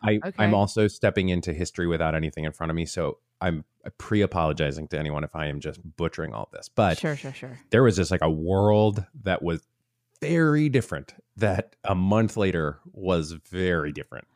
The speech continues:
Speaker 1: A day, you know,
Speaker 2: Yeah.
Speaker 1: three hours later, a day later, a month later, and now all this time later, it is just a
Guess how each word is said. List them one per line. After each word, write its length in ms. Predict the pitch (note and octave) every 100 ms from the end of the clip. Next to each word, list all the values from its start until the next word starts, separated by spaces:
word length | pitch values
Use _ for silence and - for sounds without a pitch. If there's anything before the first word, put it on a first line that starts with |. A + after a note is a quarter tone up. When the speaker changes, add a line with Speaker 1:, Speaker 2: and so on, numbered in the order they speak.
| -
Speaker 1:
A 80 | F#2+
day, 240 | F#2 G#2+ C3+
you 80 | G2
know, 120 | F#2
Speaker 2:
Yeah. 60 | B2+
Speaker 1:
three 200 | - C3
hours 220 | A2+ A2 G2
later, 360 | F#2+ F2+ E2+ - _
a 60 | F#2+
day 260 | - F#2+
later, 260 | F2+ F2 E2+
a 60 | E2
month 320 | F2+ F2 -
later, 360 | D#2 D2 C#2+ -
and 240 | F2 D#2+ - _ _ -
now 200 | F#2 F2
all 160 | E2+ E2+
this 180 | E2+
time 240 | - F2 E2
later, 300 | C#2 - -
it 140 | F#2+ E2
is 140 | -
just 200 | -
a 60 | -